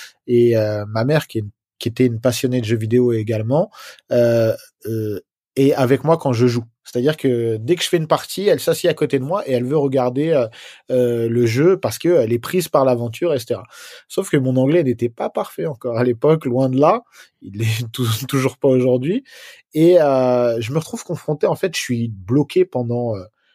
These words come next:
des jours et des jours, voire des semaines, parce que je rappelle, on n'a pas Internet. À un moment donné,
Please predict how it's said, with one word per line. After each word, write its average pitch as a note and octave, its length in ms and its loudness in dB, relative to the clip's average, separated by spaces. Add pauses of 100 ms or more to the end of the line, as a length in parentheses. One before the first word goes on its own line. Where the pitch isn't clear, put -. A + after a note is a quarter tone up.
(640)
des A2+ 180 0
jours D3+ 340 2
et C3 60 4
des A#2+ 120 4
jours, C#3+ 180 2
voire A2+ 200 0
des G#2+ 120 -6
semaines, A#3+ 360 0
parce - 160 -4
que A2 120 -6
je G#2+ 80 0
rappelle, A#2+ 280 0
on B2+ 60 -4
n'a G2+ 140 -4
pas A2 120 -8
Internet. D3 540 -2
À C3 80 -6
un B2+ 60 -2
moment C#3 320 -2
donné, D#3 360 2